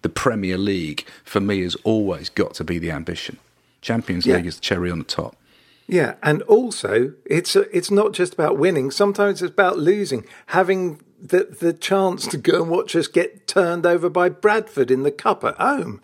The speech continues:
Speaker 2: You know, th-, these things are what makes you a better side. It's what makes you a better fan. You need the losing as well as the winning. And, you know, that, that magic, those magical days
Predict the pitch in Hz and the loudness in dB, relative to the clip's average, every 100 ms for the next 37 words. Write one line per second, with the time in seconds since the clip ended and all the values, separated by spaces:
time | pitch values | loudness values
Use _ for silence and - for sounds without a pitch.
0 | - - - - 185 147 170 180 _ _ | -20 -20 -18 2 4 4 2 0 _ _
1 | - 190 208 - 226 233 202 226 208 165 | 4 6 6 2 -2 -2 0 6 6 6
2 | 139 - - - 156 175 180 156 156 170 | -2 -4 0 2 4 4 2 0 0 0
3 | - - 156 151 160 - 156 - 143 - | -2 -4 2 2 0 -4 -4 -4 -6 0
4 | 147 117 98 98 170 151 151 190 190 - | 2 2 0 -4 -6 -6 -2 -2 -2 -4
5 | 156 180 - 185 175 - - - - 190 | -2 -2 -4 -4 -4 -8 -10 -10 -4 -4
6 | 185 165 156 - 190 165 101 92 _ - | -4 -6 -4 -2 0 -2 -6 -10 _ -20
7 | - 147 175 175 202 214 202 196 170 160 | -6 -2 0 4 4 2 -4 -4 -2 2
8 | 156 147 156 151 151 - 123 151 156 147 | 2 0 -2 -2 -2 -2 0 2 4 2
9 | 160 131 156 127 98 - - - - 160 | -2 0 0 0 -4 -10 -20 -6 0 2
10 | 170 151 - - 160 127 139 175 196 - | 0 -6 -8 -2 2 2 2 0 0 -2
11 | 185 185 147 160 180 160 - 101 - _ | 0 0 0 2 2 2 -2 -4 -6 _
12 | - - - 170 170 160 156 185 190 185 | -20 -20 2 4 4 0 0 2 2 0
13 | 180 170 147 131 117 | -2 0 2 2 2